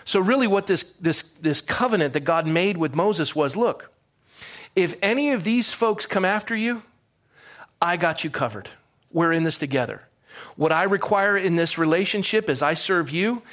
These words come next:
is that you just do this and I do this. And we will work together. You unite against a common enemy, allied powers. I am the Lord your God. I will provide for you.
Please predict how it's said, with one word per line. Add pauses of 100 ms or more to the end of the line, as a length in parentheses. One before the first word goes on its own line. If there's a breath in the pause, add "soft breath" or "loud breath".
(220 loud breath)
is
that
you
just
do
this (380 loud breath)
and
I
do
this. (1000 soft breath)
And
we
will
work
together. (760 soft breath)
You
unite
against
a
common
enemy,
allied
powers.
I
am
the
Lord
your
God. (300)
I
will
provide
for
you.